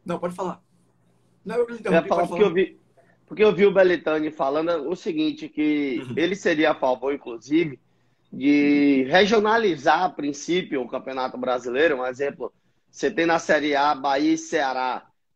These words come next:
Speaker 2: Aí ele até falou assim, ah, é, você tem na Série A, Bahia, Ceará e Fortaleza, do Nordeste. O Bahia viajaria pra Fortaleza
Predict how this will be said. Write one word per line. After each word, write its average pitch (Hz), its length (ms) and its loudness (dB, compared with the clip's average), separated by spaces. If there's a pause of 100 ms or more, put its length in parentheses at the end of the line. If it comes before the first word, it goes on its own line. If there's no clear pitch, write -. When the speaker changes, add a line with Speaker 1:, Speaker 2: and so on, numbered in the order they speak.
Speaker 2:
Aí 131 200 -2
ele 147 160 -2
até 147 180 -6
falou 147 240 -4
assim, 143 220 -6
ah, 165 340 0 (300)
é, 123 420 -2
você 139 180 -8
tem 156 120 -6
na 165 100 -2
Série 160 240 -2
A, 156 140 4
Bahia, 156 320 0
Ceará 160 400 -2
e - 20 -6
Fortaleza, 156 760 -2
do 123 140 -8
Nordeste. 131 540 -2
O 120 40 -12
Bahia 131 240 -2
viajaria 156 720 0
pra 131 180 -8
Fortaleza 131 760 -4